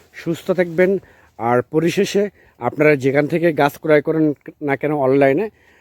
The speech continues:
আহ, ভালো জিনিস কেনা, আহ, ক্রয় করার চেষ্টা করবেন। আর দ্বিতীয়-, দ্বিতীয়ত যারা নার্সারির সাথে সম্পৃক্ত আছে দীর্ঘদিন যাবৎ,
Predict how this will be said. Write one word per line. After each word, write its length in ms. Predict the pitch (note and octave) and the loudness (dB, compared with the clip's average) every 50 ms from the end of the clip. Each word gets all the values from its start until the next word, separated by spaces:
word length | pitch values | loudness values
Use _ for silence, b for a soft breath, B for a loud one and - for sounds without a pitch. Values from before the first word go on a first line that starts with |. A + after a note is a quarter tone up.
| b b b | b b b
আহ, 280 | A2+ A#2+ B2 B2 B2 | -8 -4 -2 -2 -2
ভালো 280 | A#2+ A#2 B2+ C#3+ C#3+ C#3+ | -2 -2 -2 0 2 0
জিনিস 360 | C#3 C3+ D3 D#3 D#3 - - - _ | 0 0 -2 -2 -2 -4 -8 -12 _
কেনা, 180 | C3+ C3+ C3+ | -2 0 2
আহ, 120 | C3 B2+ C3 - _ C3+ C3 B2+ B2+ B2 B2 A2 - | 2 0 0 -4 _ -6 -4 -2 -2 -2 -2 -4 -6
ক্রয় 200 | - C#3 C#3 C3+ | -4 -2 0 0
করার 160 | B2+ C#3+ C#3 | 0 0 -2
চেষ্টা 320 | C3+ - D#3 C3+ - - C#3+ | -2 -4 -8 -8 -6 -6 -4
করবেন। 320 | C#3+ E3 D#3 D#3+ E3 F3+ D#3 - b b b b b b b b | -2 -2 0 0 0 -2 -4 -6 b b b b b b b b
আর 160 | - G#2+ A2+ | -6 -6 -4
দ্বিতীয়-, 340 | A2 A2 A#2+ C3 B2 C#3+ C#3+ | -4 -4 -6 -4 -2 -2 -2
দ্বিতীয়ত 680 | D3+ C#3 C3 A#2+ A2 A2+ C3 C#3 C#3 D3+ C#3 C#3+ C3 | -2 -4 -10 -12 -8 -6 -4 -2 -2 0 2 2 2
যারা 200 | B2 C#3 C3+ C3+ | 2 2 2 2
নার্সারির 420 | C#3 B2+ B2+ C#3 C3+ - D#3+ D#3 D3+ | 2 2 2 0 0 -2 -6 -6 -6
সাথে 240 | - - D3+ D3 C#3+ | -6 -6 -6 -8 -8
সম্পৃক্ত 520 | - - C3+ B2+ B2 - C#3+ C3 _ - | -8 -6 -6 -6 -4 -6 -8 -8 _ -4
আছে 340 | C3+ C3 B2 - - E3 - - A#2+ | -4 -4 -4 -4 -8 -10 -10 -10 -6
দীর্ঘদিন 480 | A#2+ C3 A#2 A2+ C3+ A#2+ B2+ C3+ C3 | -6 -6 -4 -2 -4 -2 -2 -2 -2
যাবৎ, 280 | B2 B2+ A#2+ A2+ A#2+ - | -2 -2 -4 -4 -6 -10